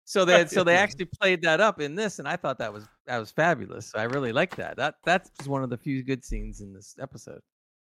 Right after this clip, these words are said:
Speaker 1: So
Speaker 2: It
Speaker 1: that
Speaker 2: did,
Speaker 1: was
Speaker 2: right.
Speaker 1: cool.
Speaker 2: Yes.
Speaker 1: You
Speaker 2: You're,
Speaker 1: know,
Speaker 2: you're,
Speaker 1: and, and
Speaker 2: you're s-
Speaker 1: smart, and they got the money, and that's, you know, cool.
Speaker 2: Uh, your second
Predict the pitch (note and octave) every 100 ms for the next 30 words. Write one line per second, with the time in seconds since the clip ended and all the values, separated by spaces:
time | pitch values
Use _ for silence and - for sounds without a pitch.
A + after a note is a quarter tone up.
0 | _ _ D#3 D3+ A3+ G3 G#2+ A2 - -
1 | _ _ _ _ _ _ _ _ _ G#2
2 | F2+ - - - D3+ B2+ C#3+ D3+ C#3+ D3+
3 | E3 - F#3 D#3+ F3 E3 D#3 D3+ D#3+ F3
4 | F3+ D3 C3+ D#3 D#3+ D#3 E3+ G3+ - E4
5 | D3 G#3+ _ - - - _ _ _ _
6 | _ _ B2+ B2 A#2 G#2+ _ - C3+ -
7 | D3+ D#3 E3 C3